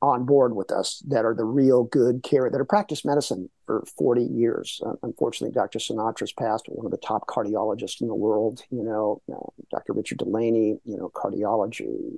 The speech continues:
uh, functional medicine, internal medicine, geriatrics, all board certified, you know, practiced medicine for forty years. They see what we're doing. They go, "John, I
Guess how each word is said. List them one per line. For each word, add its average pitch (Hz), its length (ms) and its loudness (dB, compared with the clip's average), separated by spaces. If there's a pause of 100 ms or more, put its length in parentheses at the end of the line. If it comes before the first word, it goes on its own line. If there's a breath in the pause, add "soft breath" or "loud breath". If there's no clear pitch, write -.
uh, - 300 -8 (180)
functional 104 360 -4
medicine, 110 640 -2
internal 123 340 -2
medicine, - 560 -4
geriatrics, - 800 2
all 175 160 2
board 123 300 2
certified, - 520 -4
you - 80 -6
know, - 300 -6
practiced 170 340 -4
medicine 123 300 -2
for - 160 -14
forty 113 220 0
years. - 240 -4
They 156 100 0
see 151 160 -2
what 147 140 0
we're 113 80 -2
doing. 135 180 -4
They 120 80 -4
go, - 160 -6 (100)
"John, 170 220 -12 (760)
I - 60 -20